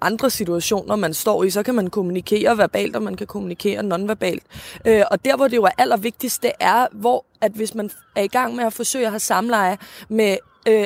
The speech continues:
en person, der forholder sig passivt, altså en person, der ikke selv tager aktiv del i det samleje, så skal du spørge, hvis du er i tvivl omkring, hvad det betyder. Øhm, og ellers så, så er det jo ens,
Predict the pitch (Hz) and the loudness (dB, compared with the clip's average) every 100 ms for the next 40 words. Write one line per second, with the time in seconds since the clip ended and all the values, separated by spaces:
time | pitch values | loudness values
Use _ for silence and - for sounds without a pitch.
0 | - 208 208 - 302 240 220 - 190 240 | 2 0 0 -2 -2 -2 -4 -4 0 0
1 | 220 190 202 - 226 - 214 - 185 220 | 0 -4 -6 0 0 0 -6 -4 -2 -2
2 | 196 208 190 277 240 214 - - _ 220 | -4 -4 -4 -2 -2 -6 -16 -20 _ 0
3 | - 247 247 269 - - - 294 277 - | 2 -4 -2 -6 -4 -2 2 2 2 -2
4 | _ _ _ _ _ _ - - - 214 | _ _ _ _ _ _ -6 -2 2 2
5 | 226 - 254 185 - 240 208 220 - _ | 0 -2 -6 -6 -6 -6 -4 -6 -6 _
6 | _ 254 262 - _ 214 196 180 165 190 | _ -2 -2 -2 _ -2 0 0 0 -2
7 | 160 143 - _ _ _ _ _ _ _ | -2 -4 -10 _ _ _ _ _ _ _
8 | - - 269 277 - - 233 190 190 - | -6 0 2 0 -2 -4 -4 -6 -8 -10
9 | _ 185 190 233 202 190 202 185 - 254 | _ 2 4 2 0 -6 -8 -4 -2 -2
10 | 233 190 - _ 190 185 196 185 190 175 | -8 -10 -20 _ -10 -8 -8 -8 -6 -6
11 | 180 196 - 214 190 175 _ _ _ - | -6 -8 -8 -8 -10 -16 _ _ _ -20
12 | - - _ 226 220 202 190 180 185 _ | -20 -20 _ 4 4 4 -4 -8 -12 _
13 | _ - 226 233 220 269 - 240 240 - | _ 2 2 4 0 -2 0 0 0 0
14 | - 247 240 240 220 226 247 240 - - | 0 4 2 0 -4 -4 -6 -6 -4 -6